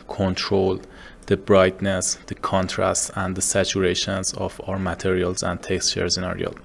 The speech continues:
Here as you can see I have a material instance assigned to my cube here, and here I am able to control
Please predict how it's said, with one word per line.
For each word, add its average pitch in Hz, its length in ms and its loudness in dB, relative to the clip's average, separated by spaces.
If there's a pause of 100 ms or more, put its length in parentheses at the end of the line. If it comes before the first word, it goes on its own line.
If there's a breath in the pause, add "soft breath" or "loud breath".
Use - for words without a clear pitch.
(440 loud breath)
Here 117 140 8
as 113 140 8
you 101 60 0
can 101 180 2
see - 180 0
I 110 160 4
have 95 340 0
a 98 100 0
material 95 680 0
instance 98 720 0 (140)
assigned 92 480 -2
to - 140 -6
my 90 180 -4
cube - 340 -2
here, 104 420 0
and 95 400 0
here 101 220 2
I 98 80 4
am 90 160 -2
able 92 380 2
to 92 420 -2 (640 loud breath)
control 92 680 2